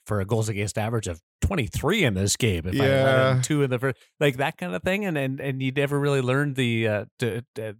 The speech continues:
Speaker 1: the, the tools to be uh, mentally stronger and being able to push that, uh, that out. And you're so dialed in for the entire game that you, it was tough to maintain. And, and now you're hearing that that's not necessarily how you need to approach it.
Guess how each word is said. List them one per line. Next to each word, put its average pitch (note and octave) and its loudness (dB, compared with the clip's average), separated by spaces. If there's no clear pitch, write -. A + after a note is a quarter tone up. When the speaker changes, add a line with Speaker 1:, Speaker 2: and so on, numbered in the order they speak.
Speaker 1:
the, G#2+ -2
the G#2 -4
tools D#3 0
to B2+ -2
be A2+ 0
uh, A#2 2
mentally A2 -2
stronger B2 -2
and A2 -2
being A2 2
able G#2+ 0
to G#2 -2
push - 0
that, G#2+ -2
uh, G#2 0
that G#2 0
out. C#3 2
And C#3 2
you're A2+ 2
so F#3+ 4
dialed G#2 2
in F#2+ -2
for A#2 2
the G2+ 0
entire G2+ -2
game B2 -2
that A#2 -4
you, A#2 2
it B2+ -2
was G#2+ 0
tough - -4
to A#2+ -4
maintain. A#2+ -2
And, A#2+ -2
and G2+ -6
now A2 2
you're B2+ 2
hearing G#2+ 0
that A2 0
that's A2 0
not A2 0
necessarily A2+ 0
how A#2 -4
you B2+ 0
need B2 -2
to B2 2
approach - -4
it. - -18